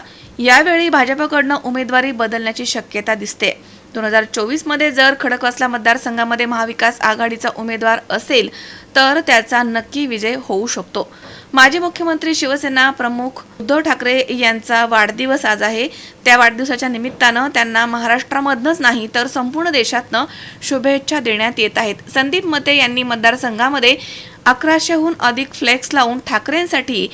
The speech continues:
दिलेल्या शुभेच्छा एक चर्चेचा विषय ठरतोय. उद्धव ठाकरेंच्या वाढदिवसानिमित्तानं खडकवासला मतदारसंघामधील शिवसेनेच्या माजी पदाधिकाऱ्यानं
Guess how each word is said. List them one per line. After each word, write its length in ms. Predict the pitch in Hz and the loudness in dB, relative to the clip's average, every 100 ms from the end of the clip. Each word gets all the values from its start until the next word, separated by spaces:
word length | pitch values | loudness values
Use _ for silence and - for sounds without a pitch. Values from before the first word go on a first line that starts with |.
| - - 226 | -12 -16 -8
दिलेल्या 460 | 247 240 240 240 | -4 -2 2 2
शुभेच्छा 720 | 254 240 208 247 254 269 214 240 - - - - | 0 -4 -2 -4 -2 2 2 2 -6 -20 -6 2
एक 300 | 240 254 262 | 2 2 -4
चर्चेचा 600 | 262 226 202 247 233 240 | 0 -2 -2 -6 -2 -2
विषय 280 | 208 - 202 | -2 -4 -4
ठरतोय. 340 | 254 196 202 - - - - - - | -6 -2 -2 -2 -10 -20 -20 -20 -6
उद्धव 300 | 262 240 359 | -2 2 2
ठाकरेंच्या 480 | 349 311 311 311 320 | 2 2 0 0 2
वाढदिवसानिमित्तानं 960 | 277 262 294 277 269 262 254 262 262 330 - - - | 2 0 -2 -2 -2 -6 0 2 2 -2 -6 -10 0
खडकवासला 480 | 262 269 269 277 | 0 2 -2 0
मतदारसंघामधील 840 | 262 247 254 254 262 254 254 247 254 | -2 2 2 2 -2 -2 -2 -4 -4
शिवसेनेच्या 640 | 262 240 254 240 240 254 | -4 -4 -4 -4 -4 -2
माजी 280 | 247 226 247 | 0 0 0
पदाधिकाऱ्यानं 760 | 254 226 226 233 233 262 262 | -2 2 2 2 0 0 0